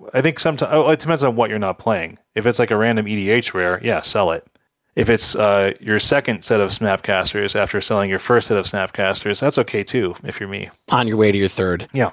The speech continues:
Speaker 2: But <laughs>
Speaker 1: Anyway, good question. I like talking about finance stuff, but I don't wanna get too deep in the weeds there. So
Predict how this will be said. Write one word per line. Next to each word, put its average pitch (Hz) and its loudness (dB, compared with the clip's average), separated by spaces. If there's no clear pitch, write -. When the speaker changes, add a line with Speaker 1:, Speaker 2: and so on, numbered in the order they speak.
Speaker 2:
But 101 4
<laughs> 440 2
Speaker 1:
Anyway, 117 2
good 151 0
question. 131 0
I 120 2
like 117 4
talking 117 4
about 110 4
finance 107 0
stuff, - 0
but 101 2
I 107 -2
don't 104 2
wanna 98 2
get 101 -4
too 110 0
deep 104 -2
in 107 2
the 98 0
weeds 98 -2
there. 98 2
So 110 2